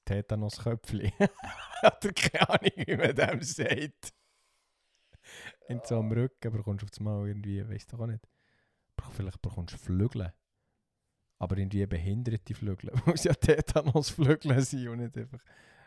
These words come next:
ja, keine Ahnung. Man, man merkt, ich, es ist nicht so, dass ich jetzt da Ahnung hätte, weil ich glaub, die Wahrscheinlichkeit, dass dir irgendwo etwas rauswächst, den du dann auch kannst brauchen.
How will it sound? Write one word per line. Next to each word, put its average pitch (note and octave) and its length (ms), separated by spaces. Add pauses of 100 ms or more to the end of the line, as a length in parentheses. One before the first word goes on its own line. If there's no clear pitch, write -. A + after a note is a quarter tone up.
(160)
ja, E2 240 (140)
keine G2 180
Ahnung. F#2 220 (260)
Man, A2+ 180 (180)
man G#2+ 180
merkt, G#2 380
ich, G2 160 (440)
es A2+ 100
ist - 80
nicht F#2+ 260
so, - 460
dass F#2+ 180
ich G2 80
jetzt - 200
da F2 260
Ahnung F#2 160
hätte, F2 340
weil E2+ 180
ich A2+ 80
glaub, F#2 240
die - 80
Wahrscheinlichkeit, F2+ 680
dass - 120
dir G2 120
irgendwo F2 260
etwas - 340
rauswächst, E2 720 (540)
den F2 80
du F2 60
dann F2+ 80
auch F2 100
kannst F2 220
brauchen. - 280